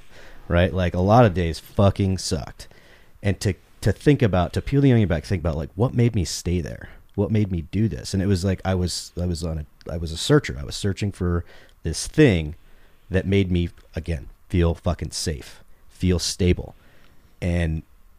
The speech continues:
whatever it was from my childhood that I didn't get that, whatever that place fed me made me feel like I had it. So for me, it's, again, it's being a searcher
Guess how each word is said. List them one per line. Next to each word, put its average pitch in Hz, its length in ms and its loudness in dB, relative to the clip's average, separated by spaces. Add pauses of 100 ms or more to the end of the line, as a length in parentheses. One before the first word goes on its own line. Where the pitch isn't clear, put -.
whatever 98 340 2
it 95 60 0
was 92 240 2
from 80 140 -4
my 82 100 0
childhood 98 540 4
that 85 140 -2
I 80 100 0 (160)
didn't 85 300 -2
get 117 180 0
that, 170 240 6 (1300)
whatever 95 320 4
that 92 180 4
place 90 280 0
fed 98 260 4
me 78 260 -2 (240)
made 80 200 0
me 76 80 -4
feel 71 180 -6
like - 160 -10
I - 40 -10
had 85 200 -6
it. - 120 -16 (640)
So 98 460 6 (1400)
for 95 140 -2
me, 107 500 6 (880)
it's, 92 140 -8
again, 87 340 0
it's - 280 -8 (1040)
being 101 260 2
a 87 40 2
searcher 131 500 -2